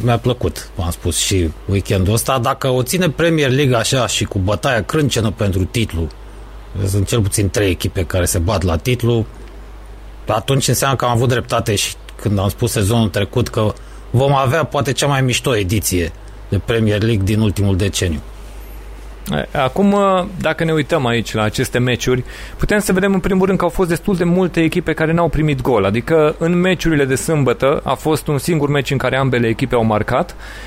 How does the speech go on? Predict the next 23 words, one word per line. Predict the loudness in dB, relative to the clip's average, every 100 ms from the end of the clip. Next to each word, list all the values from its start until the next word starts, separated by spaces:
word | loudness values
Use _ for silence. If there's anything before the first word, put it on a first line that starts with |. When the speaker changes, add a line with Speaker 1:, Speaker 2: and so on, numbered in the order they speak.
| -8
Speaker 2:
și | -4 0
după | 0 2
aia | 2 2 2
în | 0 2
meciurile | 0 2 2
de | 2
duminică | 2 2 2 0
din | 0 2
nou | 2 2 2 2
unul | 2 2
din | 0
cele | 2 2 0
trei. | 0 -2 -2 -4
Adică | -2 0
au | 2
fost | 2 2
destul | 2 0 2 2
de | 4
multe | 4 2 2 2 2 -2 -4
clean | 0 2 2
sheet-uri, | 0 -2 -2 -2 -4 -4
cum | -4 0 2 0 -4 -8 -4 0
le, | -2